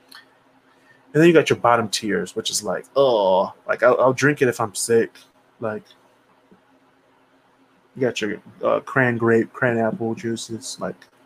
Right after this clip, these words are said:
eh, they're delicious, but they're not my go-tos. Coffee, of course, my favorite morning drink. I might have some coffee in a minute because I have practice in, like, an hour. But coffee is amazing.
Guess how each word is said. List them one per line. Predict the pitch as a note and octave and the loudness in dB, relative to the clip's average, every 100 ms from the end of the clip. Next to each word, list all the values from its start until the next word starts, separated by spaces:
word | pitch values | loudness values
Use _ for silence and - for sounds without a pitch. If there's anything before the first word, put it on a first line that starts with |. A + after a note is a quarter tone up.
| - | -6
eh, | C#3 C#3 C3 - _ _ _ _ _ _ _ | -2 -2 -4 -10 _ _ _ _ _ _ _
they're | F3+ | 4
delicious, | F3+ C3 C3 C3+ G3 | 4 4 4 4 -4
but | F#3+ G2 G2 _ _ _ | -2 -4 -4 _ _ _
they're | C3+ C3 | -2 0
not | A2+ | 0
my | G#2+ | -2
go-tos. | A2 G2 A2 G2+ - - _ _ _ _ _ _ _ _ _ _ - | -2 -4 -8 -10 -14 -20 _ _ _ _ _ _ _ _ _ _ -4
Coffee, | - D3+ C#3+ | 2 2 2
of | B2+ | -4
course, | - B2+ A#2+ A2+ A#2+ | 0 2 2 0 -4
my | A2+ | -4
favorite | B2 A#2 A2 - _ | -4 -4 -4 -6 _
morning | A#2+ A#2+ A2+ | -6 -6 -6
drink. | A2 A2+ G#2+ - _ _ _ _ _ _ _ _ _ _ _ _ _ - C#3+ | -8 -8 -8 -14 _ _ _ _ _ _ _ _ _ _ _ _ _ -10 -2
I | |
might | C3+ | 0
have | A#2+ - | 0 -2
some | A2 | 0
coffee | A#2+ A2+ A2+ | 0 0 -2
in | |
a | G#2+ | -2
minute | A2 G#2+ - | -2 -2 -6
because | G2 G#2+ F#2+ - _ _ _ - | -6 -6 -8 -14 _ _ _ -2
I | A#2 | 0
have | A2+ | 2
practice | - G#2+ - G2 | 2 0 0 -4
in, | G#2 | -2
like, | G2 G2 | -2 0
an | F#2+ | 0
hour. | F#2 F#2+ F#2+ - _ - - - - | 2 2 0 -6 _ -18 -18 -6 2
But | A#2 G#2+ - - - - - _ _ _ _ _ _ _ _ - - _ _ | 4 4 0 -10 -12 -20 -20 _ _ _ _ _ _ _ _ -20 -20 _ _
coffee | - D#3+ D#3 | 4 4 4
is | A#2+ | -2
amazing. | A2+ A2 G2+ F#2+ F#2+ | -2 -4 -4 -8 -14